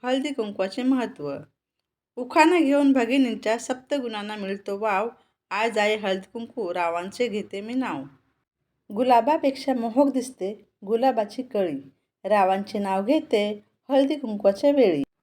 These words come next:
गुलाबाचं फूल माळ्याच्या मळ्यात, रावांचे नाव घेते सवासणीच्या मेळ्यात. मोगऱ्याचा सुगंध स्पर्धा करतो निशिगंधाशी, रावांचे नाव घेते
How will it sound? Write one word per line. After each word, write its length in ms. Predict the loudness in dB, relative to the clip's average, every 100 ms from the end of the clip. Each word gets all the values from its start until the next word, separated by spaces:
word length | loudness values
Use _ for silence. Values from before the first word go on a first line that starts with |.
| _ _ _ -4
गुलाबाचं 600 | 2 4 6 2 2 0
फूल 380 | 2 2 2 2 -8 _ -6
माळ्याच्या 540 | 2 4 4 2 2
मळ्यात, 380 | 4 4 4 2 -2 _ _ _ 0
रावांचे 500 | 4 4 2 2 2
नाव 260 | 2 2
घेते 480 | 2 0 0 -2 -4 _ _ _ 0
सवासणीच्या 600 | 4 4 2 -4 4 4
मेळ्यात. 360 | 6 6 4 0 _ _ _ _ _ _ _ _ _ _ _ _
मोगऱ्याचा 600 | -4 -4 0 0 0 -4
सुगंध 460 | -2 0 2 2 -2
स्पर्धा 640 | -4 -8 -2 0 2 0
करतो 420 | 2 -2 0 -2
निशिगंधाशी, 920 | -2 -2 0 2 2 -2 -4 -10 -14 -16 _ _ _
रावांचे 520 | -2 0 0 -4 -6 -6
नाव 260 | -4 -4
घेते 640 | -6 -8 -8 -8 -10 -16